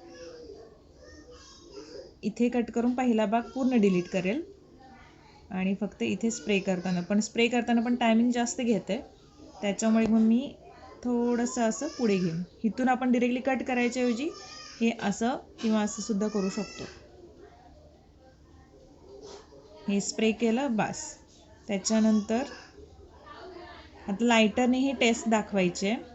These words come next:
तर मग आता इथून मी परत ट्रान्झिशन घेते. लायटरने ट्रेस-, टेस्ट दाखवताना हे बघा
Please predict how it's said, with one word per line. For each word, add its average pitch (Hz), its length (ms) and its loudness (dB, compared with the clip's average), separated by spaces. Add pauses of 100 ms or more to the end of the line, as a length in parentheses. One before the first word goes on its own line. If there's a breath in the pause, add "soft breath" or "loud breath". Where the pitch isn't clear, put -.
(720)
तर 208 180 0
मग 226 240 2 (2250)
आता 202 260 -4
इथून 220 260 2
मी 226 100 8
परत 226 260 0
ट्रान्झिशन 190 560 2
घेते. 185 280 0 (680)
लायटरने 214 540 4
ट्रेस-, 220 360 0 (100)
टेस्ट 233 220 0
दाखवताना 214 520 2
हे 226 180 0
बघा 170 240 -2